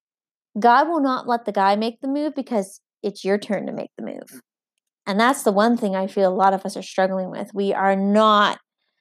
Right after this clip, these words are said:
learning to get out of that contentment because we're afraid that if we go talk to that guy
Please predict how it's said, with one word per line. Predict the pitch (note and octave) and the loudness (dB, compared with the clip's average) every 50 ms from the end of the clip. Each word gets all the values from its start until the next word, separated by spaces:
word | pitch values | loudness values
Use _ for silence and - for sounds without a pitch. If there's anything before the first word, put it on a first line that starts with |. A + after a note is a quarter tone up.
| _ _ - | _ _ -4
learning | G#3 G#3 A3 B3 B3+ C4 B3+ A#3 G#3+ F#3+ F#3+ F#3 | 0 2 6 6 6 6 6 4 2 0 -2 -2
to | - A3 | -2 -2
get | G3 G#3+ G#3 | 2 2 4
out | G3+ G3 F#3+ | 6 6 4
of | F#3+ F#3+ | 4 2
that | F#3+ F#3+ | 0 -2
contentment | G#3 G3 - - A#3 A#3+ - G3+ G3 G3 - | -4 -6 -4 -2 -4 -4 -2 -4 -6 -6 -6
because | G3 G3 G#3 G3 F#3 F3+ | -6 -4 -4 -4 -4 -4
we're | F#3+ G#3 G3+ G3 | -2 0 0 0
afraid | G3 G3 - - B3+ C4+ C#4+ C4+ A#3+ G#3+ A3 A3 G#3 | 0 -2 -4 -2 2 4 4 4 4 2 2 2 2
that | G3+ F#3+ F3+ | 2 2 2
if | F#3+ F#3+ - | 0 -4 -4
we | G3 F3+ | -8 -4
go | - F#3+ F#3 F#3 - | -2 -2 -4 -4 -6
talk | - - A#3 B3 C4+ C4+ - | -4 0 2 2 2 0 -4
to | - C4+ | -4 0
that | B3+ C4+ C4+ C4+ C4+ | 2 2 2 0 -2
guy | D4+ D4+ D4+ D#4 E4 E4+ F4 | -2 0 0 2 2 0 0